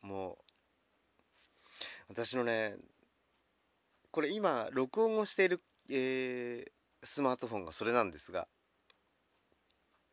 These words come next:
見事に下の部分に今、ひび、蜘蛛の巣のように、三箇所ほど、ベベッ、ベベッ、ベベッって入っておりまして、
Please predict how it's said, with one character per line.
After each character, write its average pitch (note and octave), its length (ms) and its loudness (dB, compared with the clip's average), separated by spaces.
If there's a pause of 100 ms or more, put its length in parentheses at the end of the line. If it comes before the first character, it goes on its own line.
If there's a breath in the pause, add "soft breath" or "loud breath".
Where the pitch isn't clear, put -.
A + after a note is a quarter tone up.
(1300 loud breath)
見 A#2+ 120 -2
事 B2 260 2
に A#2 120 0
下 - 300 -4
の A#2+ 140 -2
部 A#2+ 160 0
分 G#2+ 320 -4
に D#3+ 240 0
今、 F#2+ 360 -4 (1040)
ひ - 280 -10
び、 G#2+ 160 -8 (920)
蜘 - 140 -4
蛛 D3 160 8
の A2 80 2
巣 F#2+ 220 -10
の D#2+ 160 -10
よ D2+ 160 -10
う - 20 -14
に、 - 180 -20 (360)
三 D#3 360 -6
箇 D3+ 120 4
所 G#2+ 160 -4
ほ F2 80 -10
ど、 - 240 -12
ベ F2+ 80 -2
ベ F2+ 80 -6
ッ、 - 60 -8 (200)
ベ F#2 140 0
ベ F2+ 80 -8
ッ、 - 40 -20 (180)
ベ - 100 -4
ベ F#2+ 80 -2
ッ - 20 -20
っ - 20 -20
て - 160 -18
入 E2+ 120 -6
っ - 20 -6
て - 140 -12
お - 20 -12
り E2 60 -16
ま E2 100 -14
し - 80 -14
て、 G2 180 -8